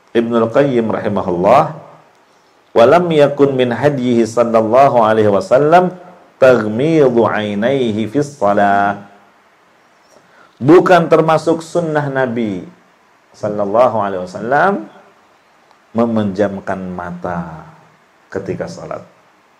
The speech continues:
Iya. Ini ucapan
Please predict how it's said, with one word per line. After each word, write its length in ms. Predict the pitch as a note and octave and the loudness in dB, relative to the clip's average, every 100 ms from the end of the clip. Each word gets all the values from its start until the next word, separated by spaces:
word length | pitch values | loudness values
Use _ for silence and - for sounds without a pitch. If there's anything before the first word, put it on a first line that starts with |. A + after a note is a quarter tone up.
| _ _ _ _ _ _ _ - | _ _ _ _ _ _ _ -14
Iya. 240 | E2+ - - _ _ _ _ _ _ _ _ _ - | -14 -14 -18 _ _ _ _ _ _ _ _ _ -10
Ini 160 | F#2 | -6
ucapan 760 | G#2 E2 F2 G2 C#3 F3 E3+ | -4 -6 -4 0 0 -2 -10